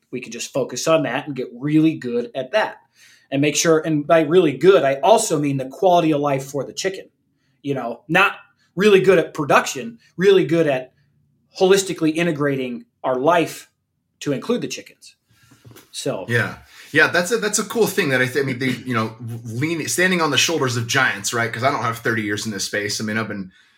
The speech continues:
Speaker 2: shopping in this space for my family for quite some time, but really only deep diving it, he-, you know, head first in the last couple of years,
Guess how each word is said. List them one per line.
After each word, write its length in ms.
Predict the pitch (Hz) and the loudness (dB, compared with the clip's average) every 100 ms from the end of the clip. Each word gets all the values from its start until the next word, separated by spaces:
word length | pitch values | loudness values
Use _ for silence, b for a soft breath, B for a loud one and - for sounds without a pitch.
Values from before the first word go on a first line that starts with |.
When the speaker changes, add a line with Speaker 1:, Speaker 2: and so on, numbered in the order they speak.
| b - | b -4
Speaker 2:
shopping 480 | - 185 185 131 | 4 6 4 -2
in 80 | 110 | -4
this 160 | 104 - | -6 -8
space 480 | - 104 131 - - | -4 -4 -2 -4 -6
for 140 | 127 | -4
my 120 | 117 | -4
family 380 | 101 113 104 117 | -2 -4 -2 -4
for 140 | 117 - | -6 -6
quite 260 | 127 104 | -6 -4
some 160 | 117 101 | -6 -6
time, 320 | 123 107 107 | -4 -4 -4
but 140 | 101 - | -6 -4
really 280 | 123 117 113 | -2 0 0
only 240 | 113 104 | -2 -4
deep 280 | - 127 - | -6 -8 -4
diving 320 | 123 110 110 | -4 -2 -6
it, 120 | 104 - | -8 -10
he-, 200 | 113 - | -12 -10
you 60 | 104 | -10
know, 160 | 92 - - _ _ _ _ - | -10 -14 -20 _ _ _ _ -4
head 240 | 147 120 | -2 -2
first 420 | - 139 113 - | 0 0 0 -4
in 60 | 113 | -6
the 80 | 110 | -4
last 300 | 117 113 - | -2 -2 -6
couple 180 | 107 104 | -8 -6
of 60 | |
years, 400 | 123 151 113 - | -2 -2 -2 -6